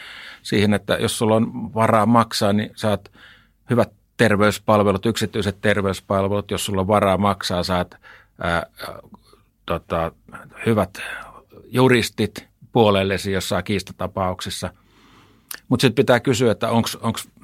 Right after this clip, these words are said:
niinku vaikuttajaviestintä semmonen palvelu, ö, johon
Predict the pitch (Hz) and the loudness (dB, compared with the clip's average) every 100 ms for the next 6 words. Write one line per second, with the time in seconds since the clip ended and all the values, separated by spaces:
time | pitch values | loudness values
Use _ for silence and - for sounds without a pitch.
0 | - 101 - 107 123 113 98 95 87 87 | -14 -14 -10 2 2 2 -2 -2 -2 -2
1 | 82 104 92 - 110 101 90 87 - _ | -4 -4 -4 0 2 4 2 -2 -6 _
2 | _ _ _ _ _ _ - 98 104 95 | _ _ _ _ _ _ 0 4 4 4
3 | 98 90 - _ _ _ _ - 80 76 | 0 -2 -8 _ _ _ _ -12 -10 -10
4 | _ _ _ _ - 95 92 85 95 | _ _ _ _ -14 -4 -2 -2 -4